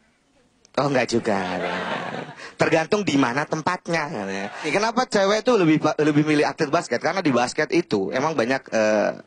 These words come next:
cewek itu pada basicnya itu suka bergunjing, suka berkomentar. Di basket itu banyak, eh, aksi-aksi keren yang bisa dibahas.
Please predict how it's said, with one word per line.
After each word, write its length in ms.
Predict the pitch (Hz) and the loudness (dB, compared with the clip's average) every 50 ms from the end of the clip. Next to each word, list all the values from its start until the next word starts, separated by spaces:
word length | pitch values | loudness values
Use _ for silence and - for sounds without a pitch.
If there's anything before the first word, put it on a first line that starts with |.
| - - | -14 -4
cewek 320 | _ - 165 185 190 196 - | _ 0 2 2 2 2 2
itu 40 | 214 | 2
pada 200 | - 151 143 135 | 2 0 2 2
basicnya 480 | 139 139 139 - 175 170 - 127 113 110 | 2 2 2 2 0 -2 0 -2 -2 0
itu 120 | - 165 | 0 0
suka 360 | 143 - 147 - 143 135 - - _ | 0 0 0 0 0 -2 -2 -6 _
bergunjing, 600 | 139 139 127 113 117 123 123 117 107 98 95 87 _ - - - - - - - - _ _ | -4 -4 0 2 2 2 2 2 -2 -4 -6 -10 _ -20 -20 -20 -20 -20 -20 -20 -20 _ _
suka 320 | - - - 156 - 208 170 - | -2 0 0 2 2 0 0 0
berkomentar. 680 | 139 135 - 135 127 127 127 135 - 110 104 95 92 | 0 0 0 0 0 0 -2 0 0 -2 -2 -2 -2
Di 240 | 98 143 170 185 190 | 0 2 2 2 4
basket 400 | 170 220 233 247 - - 147 127 - | 2 2 0 0 -2 -4 -2 -2 0
itu 160 | - - 226 165 | 0 0 2 2
banyak, 280 | 139 135 143 143 135 - | 2 2 0 -2 -2 -2
eh, 240 | - 135 135 131 131 - | 0 2 2 2 0 0
aksi-aksi 440 | 143 135 - 156 143 139 - - - | -4 -4 -2 -2 -2 -2 -2 -4 -2
keren 240 | - 147 165 180 | 0 0 0 0
yang 120 | 165 135 120 | 0 -2 0
bisa 120 | 110 131 | 0 0
dibahas. 640 | 117 123 120 123 123 139 117 101 - - - - | 0 2 0 0 0 -2 -4 -4 -6 -10 -12 -14